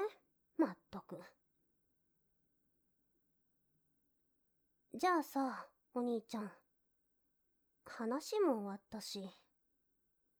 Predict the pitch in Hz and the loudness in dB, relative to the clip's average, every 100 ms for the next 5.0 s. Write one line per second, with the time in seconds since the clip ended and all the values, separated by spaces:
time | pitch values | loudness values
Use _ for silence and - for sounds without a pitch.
0 | - 254 262 277 294 277 - 294 202 - | -4 0 0 2 0 0 -2 -2 -2 -8
1 | - _ _ _ _ _ _ _ _ _ | -20 _ _ _ _ _ _ _ _ _
2 | _ _ _ _ - 220 202 311 269 226 | _ _ _ _ -6 -2 2 4 4 2
3 | - - - - _ _ _ _ _ - | -2 -14 -14 -16 _ _ _ _ _ -4
4 | 254 254 285 - 277 277 220 - 190 | 0 2 2 2 4 6 4 -2 -8